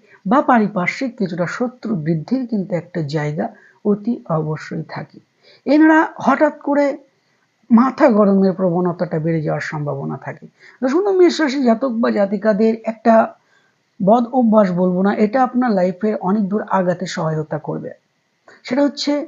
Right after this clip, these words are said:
একটা জেদ, একটা মাথা গরমের প্রবণতা, কিন্তু কিছু কিছু ক্ষেত্রে আপনি নিজেকে কন্ট্রোল রাখবার চেষ্টা করবেন, সেটা আপনার জন্য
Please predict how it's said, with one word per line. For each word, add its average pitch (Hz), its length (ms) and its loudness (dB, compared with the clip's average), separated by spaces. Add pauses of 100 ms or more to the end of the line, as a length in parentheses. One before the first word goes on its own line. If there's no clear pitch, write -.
(200)
একটা 196 260 -4
জেদ, 190 340 2 (1200)
একটা 240 200 -2
মাথা 180 340 -2
গরমের 175 380 -2
প্রবণতা, 165 600 -8 (380)
কিন্তু 285 220 2
কিছু 269 260 -2
কিছু 214 280 -4
ক্ষেত্রে 190 440 -4 (360)
আপনি 185 280 -4
নিজেকে 226 380 2
কন্ট্রোল 247 520 -2
রাখবার 170 380 -2
চেষ্টা - 340 -12
করবেন, - 360 -10 (360)
সেটা 262 340 -2
আপনার 202 520 -2
জন্য 185 160 -2